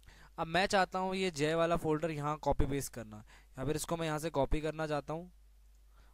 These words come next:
और मैं इसको इधर पेस्ट करना चाहता हूँ, तो ये क्या नहीं होगा, पेस्ट नहीं होगा।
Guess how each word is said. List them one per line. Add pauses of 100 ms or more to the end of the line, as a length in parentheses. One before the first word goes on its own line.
(140)
और
मैं
इसको
इधर
पेस्ट
करना
चाहता
हूँ, (1800)
तो
ये
क्या
नहीं
होगा,
पेस्ट
नहीं
होगा।